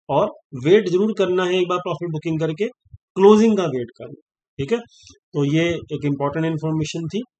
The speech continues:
जो कि आपको ख्याल रखनी है। तो prediction के हिसाब से जो करना है, वो मैंने आपको समझा दिया है। बात कर लेते हैं फटाफट से हम, आ, Data Points की। तो Data Points, क्योंकि देखिए monthly expiry हो चुकी है इस वक्त, तो कोई भी बंदा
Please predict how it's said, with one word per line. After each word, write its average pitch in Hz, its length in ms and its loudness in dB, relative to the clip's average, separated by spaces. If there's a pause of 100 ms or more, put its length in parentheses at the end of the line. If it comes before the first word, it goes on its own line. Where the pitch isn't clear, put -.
(120)
जो 147 100 -4
कि 180 140 -4
आपको 156 360 -4
ख्याल 131 440 -2
रखनी 113 300 -10
है। 107 160 -14
तो - 360 -20
prediction 165 420 0
के 180 60 2
हिसाब 165 220 -2
से 165 140 -10
जो 170 100 -4
करना 156 300 -2
है, 165 180 -4 (260)
वो 208 220 0 (420)
मैंने 143 140 0
आपको 202 380 -4
समझा 131 440 -4
दिया 113 240 -6
है। 104 240 -16 (420)
बात 190 200 4
कर 208 120 2
लेते 208 240 0
हैं 196 140 0
फटाफट 147 440 -4
से - 180 -8
हम, 160 240 -4 (480)
आ, 127 220 2 (1080)
Data 143 220 2
Points 175 320 0
की। 202 120 -8 (420)
तो 170 60 -6
Data 190 220 4
Points, 220 380 2
क्योंकि 185 280 0
देखिए 185 280 2
monthly 160 300 -2
expiry 151 400 -2
हो 131 240 -4
चुकी 156 320 -6
है 156 240 0
इस 147 320 -8
वक्त, 147 260 -6 (280)
तो 151 80 -8
कोई 170 300 0
भी 180 160 0
बंदा 160 380 2